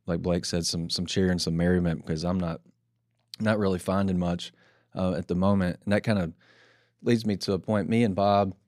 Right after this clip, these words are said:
uh, and Curtis Wilkerson at, at twenty-four seven, we drove down to North Little Rock on Saturday, and we're walking out of, we're walking out of Simmons Bank back to my car,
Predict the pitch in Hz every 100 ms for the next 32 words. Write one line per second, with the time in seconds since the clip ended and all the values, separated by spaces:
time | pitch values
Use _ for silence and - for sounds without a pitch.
0 | - 92 92 87 85 104 95 95 98 95
1 | 92 85 82 - 90 98 92 90 85 95
2 | 92 87 95 95 95 90 90 90 90 85
3 | - _ _ _ _ _ - - 95 90
4 | 92 87 104 98 92 90 - 90 85 -
5 | 104 104 95 90 90 85 _ _ _ _
6 | - - 95 90 90 87 - _ _ _
7 | _ _ _ 107 98 104 120 110 98 101
8 | 101 87 _ _ - 90 92 87 - -
9 | 104 110 107 101 92 110 101 92 107 110
10 | 104 92 - 87 - 104 104 92 87